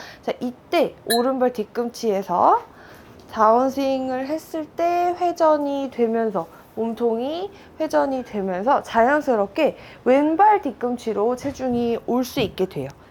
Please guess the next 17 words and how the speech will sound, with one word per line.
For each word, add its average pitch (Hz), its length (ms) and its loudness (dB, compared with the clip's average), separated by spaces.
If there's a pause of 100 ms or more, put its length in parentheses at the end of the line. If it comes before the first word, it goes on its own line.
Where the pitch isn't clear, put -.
(140)
이렇게 196 480 -2
회전을 277 400 -2
잘 165 220 -6
했을 247 260 -8
때. 269 420 -4 (520)
근데 247 480 0 (260)
내가 226 460 2
백스윙을 359 640 0
하고 370 400 2
나서, 320 560 4 (500)
어, 208 220 -6
백스윙을 294 460 -6
하고 311 340 0
나서 233 480 2
체중 349 420 -4
이동이 220 720 -4
왼쪽으로 240 1120 0